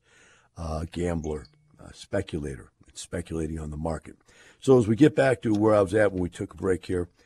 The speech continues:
uh, I was at the point where I was saying Warren Buffett came to conclusion number one was the market value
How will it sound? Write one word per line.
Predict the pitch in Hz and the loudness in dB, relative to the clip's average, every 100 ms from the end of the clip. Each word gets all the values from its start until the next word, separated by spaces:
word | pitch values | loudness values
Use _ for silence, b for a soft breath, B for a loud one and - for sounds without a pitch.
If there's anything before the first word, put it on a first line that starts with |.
| b b - | b b -2
uh, | 95 90 90 90 | 2 4 4 2
I | |
was | 92 101 | 0 0
at | 110 | -2
the | |
point | - - 104 | -2 0 2
where | 92 | 2
I | 87 | 0
was | - | 0
saying | 101 90 85 | -2 -2 -2
Warren | 107 117 | 2 2
Buffett | 92 107 - 87 | 4 0 0 -10
came | - 101 92 85 | -2 0 0 -4
to | - | -8
conclusion | - 85 120 117 98 | -12 -4 -2 0 0
number | 92 82 | -2 -2
one | 82 98 92 78 - b b b | -2 2 2 0 -8 b b b
was | 104 - | 0 2
the | 104 | 0
market | 95 101 127 151 - 120 | 0 6 8 8 6 -4
value | 90 87 117 123 113 80 62 - | -2 2 4 6 4 2 -6 -18